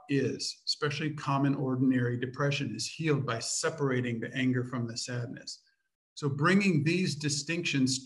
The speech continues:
to your clients experientially, not just in their mind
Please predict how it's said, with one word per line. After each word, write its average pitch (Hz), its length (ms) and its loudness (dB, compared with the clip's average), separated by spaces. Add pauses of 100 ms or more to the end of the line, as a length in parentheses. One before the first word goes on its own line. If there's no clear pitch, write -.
to 185 360 0 (140)
your 143 140 0
clients 143 560 2
experientially, 165 1160 0 (240)
not 165 460 6
just 156 380 2
in 147 160 6
their 139 140 6
mind 131 520 2